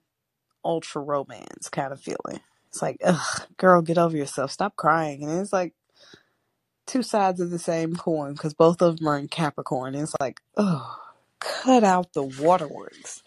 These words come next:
But lately, with Venus being in harmony with Neptune and Mars in harmony with my Uranus, I'm finding a good balance.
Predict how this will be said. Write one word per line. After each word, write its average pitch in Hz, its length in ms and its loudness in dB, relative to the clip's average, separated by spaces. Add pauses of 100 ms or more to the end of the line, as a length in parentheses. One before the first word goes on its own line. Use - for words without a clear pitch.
(840)
But 160 220 0
lately, 196 460 2 (420)
with 175 240 0
Venus 170 540 2 (200)
being 170 300 2
in 170 140 2
harmony 170 420 4
with 165 200 0
Neptune 170 540 2
and 156 140 0
Mars 165 440 2
in 170 160 -4
harmony 165 680 0 (460)
with 165 260 -2
my 160 140 -2
Uranus, 165 560 -2 (960)
I'm 196 160 0
finding 262 460 2
a 220 140 -2
good 196 340 0
balance. - 760 -6